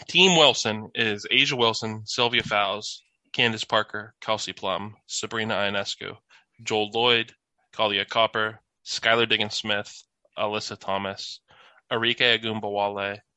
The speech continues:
and Emma Mieseman. Team Stewart is Brianna Stewart, Sue Bird, Jackie Young, Jonquel Jones, Nneka Ogwumike, Ryan Howard,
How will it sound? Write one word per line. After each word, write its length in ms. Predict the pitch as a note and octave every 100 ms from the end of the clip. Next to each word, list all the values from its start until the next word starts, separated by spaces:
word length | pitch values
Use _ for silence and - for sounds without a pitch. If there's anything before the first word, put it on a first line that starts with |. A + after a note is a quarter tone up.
| _ _ _ _ _ _ _
and 140 | G2+ G#2
Emma 200 | G2+ G2
Mieseman. 600 | A#2 - B2+ B2 B2 A#2 _ _ _ _ - _ _ _ _ _ -
Team 240 | B2 G#2+
Stewart 520 | - - C3 B2 A#2+ _ A2
is 480 | G#2 G#2 G#2+ - - -
Brianna 280 | G2+ G2 G2
Stewart, 320 | - D#3+ D3+ _ _ _ _ -
Sue 240 | - A#2+
Bird, 320 | A2 C#3 C3+ - - _ _ -
Jackie 300 | B2 G#2+ A#2
Young, 420 | A#2 A2+ A2+ A2+ - _ _ _ -
Jonquel 440 | A2+ G#2+ A#2 G#2+
Jones, 600 | A2 G#2+ G#2+ G#2 - - _ _ - - - - - -
Nneka 300 | C#3 - A#2
Ogwumike, 600 | A2 A2 A2 - G#2+ G#2+ G#2+
Ryan 260 | A#2 A2+ A2
Howard, 420 | G#2+ A2 G#2+ G#2